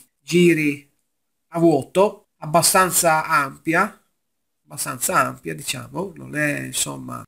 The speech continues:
un'asola gigantesca ma è abbastanza ampia. Sotto abbiamo un pin fisso, poco sporgente, ma a noi non ci interessa insomma. E questo è praticamente il tank.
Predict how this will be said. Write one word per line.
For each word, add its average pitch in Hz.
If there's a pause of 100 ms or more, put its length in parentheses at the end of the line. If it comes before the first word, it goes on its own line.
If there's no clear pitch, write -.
un'asola 147
gigantesca 151
ma 135
è 151
abbastanza 151
ampia. - (160)
Sotto 190
abbiamo 170
un 170
pin 165
fisso, - (260)
poco 175
sporgente, 160
ma 143
a 147
noi 147
non 147
ci 147
interessa 143
insomma. 135 (340)
E 254
questo 240
è 180
praticamente 180
il 170
tank. 139